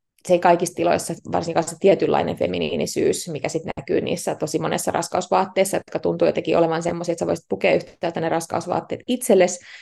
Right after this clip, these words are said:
ja sit jollekin nukelle, joka tehtiin viiskytluvulla, ja sit ne on niinku vähän samannäköisiä. Mut et siis vastauksena sit, löysinkö mitään, löysin niinku kavereiden avulla, ja itse asiassa aika moni kommentoi sit siihen, vastasi viesteillä siihen mun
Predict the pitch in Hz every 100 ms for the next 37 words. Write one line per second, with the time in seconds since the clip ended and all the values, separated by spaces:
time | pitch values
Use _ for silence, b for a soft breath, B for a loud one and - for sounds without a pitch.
0 | B - 160 160 165 - 170 175 160 120
1 | - 165 165 - - 190 185 - 208 202
2 | 214 220 220 - 180 175 175 - 151 196
3 | 208 202 196 202 190 190 208 233 226 233
4 | B B B B B - 196 190 175 185
5 | 185 208 208 202 190 202 226 277 220 196
6 | 190 190 190 254 285 269 214 196 220 214
7 | 208 185 185 196 208 208 180 180 185 202
8 | 196 190 214 214 180 - _ _ - 196
9 | 196 185 180 175 - 170 175 175 175 175
10 | 175 175 170 170 180 170 165 - 170 175
11 | 175 190